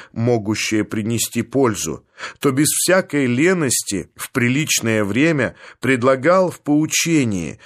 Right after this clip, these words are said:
говоря, между прочим, ничего в излишестве, познай самого себя» и тому подобные душеполезные советы,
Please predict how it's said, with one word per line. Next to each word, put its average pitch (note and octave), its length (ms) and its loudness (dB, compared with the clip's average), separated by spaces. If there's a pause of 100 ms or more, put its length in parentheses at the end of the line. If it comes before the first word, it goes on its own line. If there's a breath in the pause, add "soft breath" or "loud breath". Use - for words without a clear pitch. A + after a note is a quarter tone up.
(100)
говоря, B2 420 2
между A2 380 -2
прочим, D#3 520 -2 (240 loud breath)
ничего D3+ 640 2
в F3 140 0
излишестве, A#2+ 960 -2 (320)
познай C#3+ 640 2
самого D#3 540 0
себя» C#3 600 0 (340)
и A#2+ 100 4
тому B2 340 2
подобные C3 640 2
душеполезные A#2 920 0
советы, A2+ 640 0